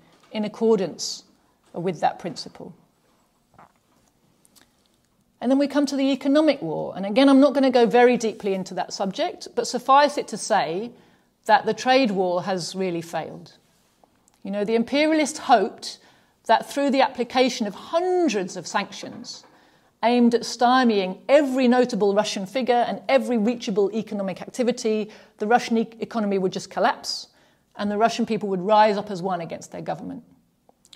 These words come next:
Of course, one way they've shot themselves in the foot is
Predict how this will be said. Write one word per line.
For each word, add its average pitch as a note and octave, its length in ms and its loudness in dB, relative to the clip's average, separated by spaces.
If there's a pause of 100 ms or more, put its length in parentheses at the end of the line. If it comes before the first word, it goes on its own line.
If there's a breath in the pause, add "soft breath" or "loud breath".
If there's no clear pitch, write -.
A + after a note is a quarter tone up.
(500 soft breath)
Of G#3+ 120 -10
course, - 500 0 (600)
one D#4+ 460 4
way A#3 220 6
they've G#3 160 -2
shot - 180 -6
themselves F#3+ 380 -2
in F3+ 80 -6
the F#3 80 -6
foot - 320 2
is F3 340 -8